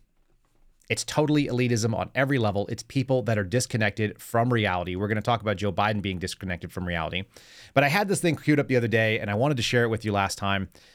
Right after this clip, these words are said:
Let me, let me pull this, uh, quick video up. So this is a video of the esteemed Ocasio-Cortez. And she is the congresswoman from the Bronx.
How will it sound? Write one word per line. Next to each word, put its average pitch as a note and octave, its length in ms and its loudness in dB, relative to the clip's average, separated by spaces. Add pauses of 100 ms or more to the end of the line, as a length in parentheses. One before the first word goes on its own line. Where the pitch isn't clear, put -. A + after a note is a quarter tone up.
(160)
Let B2+ 80 4
me, D3+ 220 4
let C3+ 100 -2
me C#3+ 80 2
pull B2+ 300 2
this, A2+ 240 0
uh, G2 220 2
quick - 280 -2
video G2+ 440 2
up. G2+ 300 -2 (1600)
So D#3+ 180 2
this G3 220 2
is A#3+ 80 -2
a A3+ 80 4
video C3+ 580 4 (340)
of A#2 280 2
the A#2 80 4
esteemed C3+ 640 2 (180)
Ocasio-Cortez. A2+ 1400 0 (1500)
And A#2 440 2
she C#3+ 260 2
is D#3+ 320 0
the D#3 220 2
congresswoman B2 720 -2
from A2+ 160 -2
the C3+ 80 0
Bronx. G#2+ 560 -2